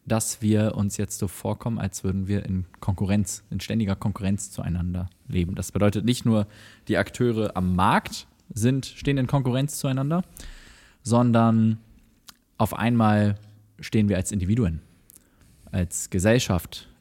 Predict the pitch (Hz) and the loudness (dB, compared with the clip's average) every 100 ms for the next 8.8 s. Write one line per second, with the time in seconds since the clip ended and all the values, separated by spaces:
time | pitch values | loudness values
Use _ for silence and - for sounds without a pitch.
0 | - 92 80 90 90 87 90 - _ _ | -2 -2 0 -2 0 -2 -6 -10 _ _
1 | - - _ - 104 95 92 95 92 - | -20 -20 _ 0 2 2 2 2 2 -4
2 | - - 90 82 82 80 - - 110 87 | -12 -4 0 2 0 -2 -8 -6 0 2
3 | 87 95 113 - 95 92 90 - - - | 4 4 2 2 2 2 0 -8 -16 -12
4 | - 101 101 90 - - _ _ _ _ | -4 0 2 0 -6 -20 _ _ _ _
5 | _ _ - - 92 87 85 85 - - | _ _ -16 -2 0 0 0 -2 -4 -14
6 | 190 - 98 104 101 147 156 - - 95 | -18 -4 0 2 4 4 2 -6 -2 0
7 | 98 92 90 127 - - 101 - 104 - | 2 0 -2 -2 -4 0 0 0 -6 -6
8 | 104 90 - 98 98 95 104 104 | -6 -6 -6 -8 -6 -6 -2 -2